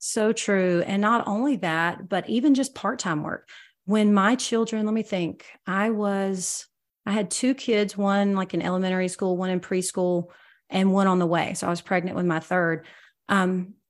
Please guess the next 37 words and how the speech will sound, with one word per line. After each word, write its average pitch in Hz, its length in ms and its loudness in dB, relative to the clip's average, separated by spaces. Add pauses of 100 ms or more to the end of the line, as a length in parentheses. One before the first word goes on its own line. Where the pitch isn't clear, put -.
(140)
I 196 140 2
had, 190 520 2
while 196 160 6
my 196 140 2
boys 214 500 0
were 185 360 0
in 190 140 -2
preschool, 254 540 -2
I 208 80 0
just 247 160 -4
had 240 100 -2
a 220 60 -4
part-time 202 560 -2
job. 208 320 -6
It - 20 -6
was 185 120 -4
just 208 220 -4
contract 226 540 0
work. 196 240 2
I 196 60 -2
got 175 180 -2
to - 60 -10
do 185 120 -2
it 185 80 -6
from 185 160 -6
home. 190 360 -2 (480)
And 220 160 2
it 269 80 0
was 269 100 2
amazing. 269 540 8
It 254 40 -2
was 262 120 0
so 254 340 0
life-giving 214 760 -2
to - 160 -8
me, - 240 -6
right? 214 340 0